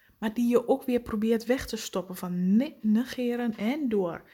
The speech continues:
Niet naar kijken. Dan komt daar vanzelf weer een nieuw moment dat het kamertje opnieuw wordt aangeboden. Net zolang tot jij die deur opent en gaat schijnen met dat licht.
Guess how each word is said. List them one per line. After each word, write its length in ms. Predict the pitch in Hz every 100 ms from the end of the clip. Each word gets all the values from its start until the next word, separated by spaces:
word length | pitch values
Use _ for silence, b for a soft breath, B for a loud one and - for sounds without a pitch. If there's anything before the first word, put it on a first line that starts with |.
| B B
Niet 260 | - 240 311
naar 160 | 254 247
kijken. 800 | 233 220 220 226 220 214 _ _ _ _ _ _ _ _ _ -
Dan 180 | 226 220
komt 240 | 285 294
daar 200 | 269 226
vanzelf 460 | 226 214 220 233 233
weer 160 | 220
een 160 | 208 202
nieuw 200 | 240 269
moment 340 | 233 180 180
dat 160 | 233 240
het 160 | 254
kamertje 380 | - 233 226 226
opnieuw 320 | - 233 262 240
wordt 180 | 202
aangeboden. 760 | - 226 262 - 185 165 165 156 B B B B B
Net 220 | 269 302
zolang 320 | 277 254 240
tot 160 | 233 220
jij 140 | 208
die 180 | 202 185
deur 280 | 208 214 -
opent 400 | 220 233 220 214
en 140 | 208
gaat 200 | - 196
schijnen 520 | - - 240 247 240
met 140 | 214 208
dat 160 | 190
licht. 400 | 202 233 - -